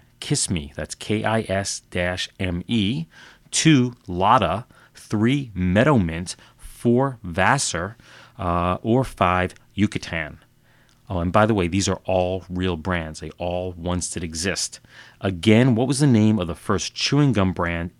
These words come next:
ever sold by Wrigley's? Was it one, Kiss Me, two, Lotta, three, Meadow Mint, four, Vassar,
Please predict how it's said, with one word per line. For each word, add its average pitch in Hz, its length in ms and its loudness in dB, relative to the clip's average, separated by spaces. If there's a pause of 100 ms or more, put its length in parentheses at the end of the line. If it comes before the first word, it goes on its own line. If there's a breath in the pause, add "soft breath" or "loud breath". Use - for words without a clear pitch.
ever 98 320 0
sold 87 420 0
by 92 140 2
Wrigley's? 101 600 -2 (320 soft breath)
Was 85 160 -4
it 85 80 -2
one, 92 440 2
Kiss - 380 -6
Me, 139 240 0 (540 soft breath)
two, 135 280 2
Lotta, 104 600 2 (360 soft breath)
three, 117 360 0
Meadow 104 400 4
Mint, 87 420 -4 (260 soft breath)
four, 117 420 0
Vassar, 101 680 0